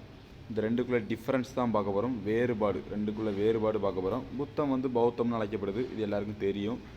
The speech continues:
இக்காலம் வந்து கிமு ஆறாம் நூற்றாண்டு நட்சத்திரங்களின் மலை என குறிப்பிட்டவர் வில்ஹி ராஸ்ட். வில்ஹி ராஸ்ட் வந்து நட்சத்திரங்களின் மலை என குறிப்பிட்டிருக்காரு.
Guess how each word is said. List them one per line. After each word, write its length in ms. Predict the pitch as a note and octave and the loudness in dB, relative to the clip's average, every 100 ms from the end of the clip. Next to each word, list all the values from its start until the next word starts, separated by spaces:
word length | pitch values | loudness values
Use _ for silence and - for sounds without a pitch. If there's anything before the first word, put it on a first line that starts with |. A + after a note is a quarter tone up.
| - - - | -18 -14 -8
இக்காலம் 640 | A#2+ - B2 A#2+ C#3 C#3 C3 | -8 -2 4 6 6 4 2
வந்து 260 | A2+ A2 A#2 C3+ - - - - - - - - | 2 0 0 0 -4 -14 -16 -16 -16 -16 -12 0
கிமு 280 | C3 C#3 C3+ A2+ B2 | 2 4 4 4 4
ஆறாம் 280 | C3 C3+ B2 | 4 4 2
நூற்றாண்டு 460 | A2+ A#2+ A2 A2 B2 | 0 -2 -2 0 0
நட்சத்திரங்களின் 800 | G#2+ - C3 - B2+ A#2+ B2 A#2+ G#2 | 0 -2 -4 -2 0 2 2 2 2
மலை 200 | G#2+ A2+ F#2 - G#2+ | 2 2 0 -2 -2
என 100 | A2 - | -2 -2
குறிப்பிட்டவர் 640 | A#2 - A#2 - A2 C3 - G#2+ | -4 -2 0 4 4 4 2 0
வில்ஹி 420 | C3 C#3 B2 C3+ B2 G#2 | 0 0 2 2 4 4
ராஸ்ட். 320 | G#2 G#2 - - - - - - - A2 | 2 2 -6 -12 -14 -14 -16 -16 -10 -4
வில்ஹி 340 | A#2 A2+ B2 A2+ | -2 0 2 4
ராஸ்ட் 320 | G#2 A2 G#2+ G#2 | 4 2 2 0
வந்து 120 | B2 A#2 | 2 0
நட்சத்திரங்களின் 680 | G2+ B2 - A2+ A2+ A#2+ G#2 | -2 -4 -2 0 0 0 0
மலை 200 | G2 A#2 G#2+ - | 2 2 2 0
என 140 | G#2+ G2+ | -4 -4
குறிப்பிட்டிருக்காரு. 640 | G2+ F#2+ G2 G2 F#2+ F#2+ | -4 -4 -4 0 2 2